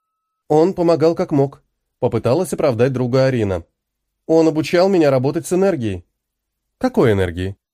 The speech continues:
Лара заинтересованно посмотрела на фигуру в капюшоне. «У меня дар ментальный», нехотя призналась Арина.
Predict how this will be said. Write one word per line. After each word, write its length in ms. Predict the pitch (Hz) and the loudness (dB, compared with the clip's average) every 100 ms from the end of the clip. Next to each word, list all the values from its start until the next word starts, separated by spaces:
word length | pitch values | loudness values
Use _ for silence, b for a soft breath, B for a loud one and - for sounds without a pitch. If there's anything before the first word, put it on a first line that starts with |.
| _ _ _ _ | _ _ _ _
Лара 420 | 95 98 113 202 | -4 0 2 0
заинтересованно 800 | 202 240 240 240 208 214 214 220 | 0 -2 -2 -4 0 0 0 -2
посмотрела 520 | 214 208 185 196 208 | -2 -4 -2 0 0
на 100 | 202 | 0
фигуру 400 | 190 165 170 190 | -2 -2 0 0
в 60 | - | -4
капюшоне. 640 | 180 175 - 165 101 78 _ _ _ _ _ _ _ _ | -6 -6 -2 -2 -2 -6 _ _ _ _ _ _ _ _
«У 80 | 165 | 2
меня 400 | 165 170 165 160 | 4 6 4 2
дар 400 | 151 196 127 110 _ _ - | 0 -2 -2 -6 _ _ -14
ментальный», 720 | 135 147 196 214 160 101 101 _ _ _ _ - | -2 0 2 0 -2 -4 -8 _ _ _ _ -4
нехотя 480 | 107 170 202 196 | 0 0 0 -6
призналась 500 | 175 151 131 120 113 | -4 -2 2 0 0
Арина. 380 | 117 104 101 82 | -2 -2 -2 -6